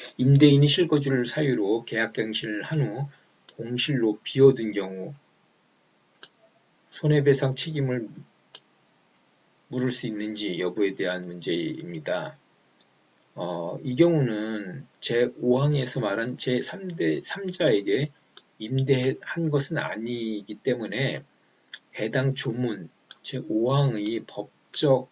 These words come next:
손해배상 책임 물을 수는 없습니다. 하지만 실거주 의사 없이 허위로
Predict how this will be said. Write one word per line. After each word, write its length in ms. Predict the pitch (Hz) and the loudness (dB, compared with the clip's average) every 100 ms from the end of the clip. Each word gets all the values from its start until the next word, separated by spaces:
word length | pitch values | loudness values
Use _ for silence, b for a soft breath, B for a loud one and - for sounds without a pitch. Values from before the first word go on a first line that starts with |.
| - | -14
손해배상 680 | - 123 127 139 135 135 135 | -8 -4 0 2 2 0 -2
책임 380 | 165 147 123 - b b b b _ _ _ 151 | -2 -2 -2 -4 b b b b _ _ _ 0
물을 260 | 131 113 123 | 0 0 0
수는 320 | - 139 127 | 0 -2 -2
없습니다. 760 | 98 - - 90 82 82 76 - _ _ _ | -2 -4 -6 -8 -6 -6 -6 -14 _ _ _
하지만 720 | - 143 151 110 87 104 104 143 _ _ _ _ _ | -10 -2 0 0 0 -4 -6 -14 _ _ _ _ _
실거주 800 | - 180 170 143 - 110 131 139 113 | -8 0 0 0 -2 -2 2 2 2
의사 240 | 113 127 | 2 2
없이 380 | 104 - - 113 | 2 0 -4 -4
허위로 720 | - 180 175 117 98 131 | -2 0 4 2 2 -2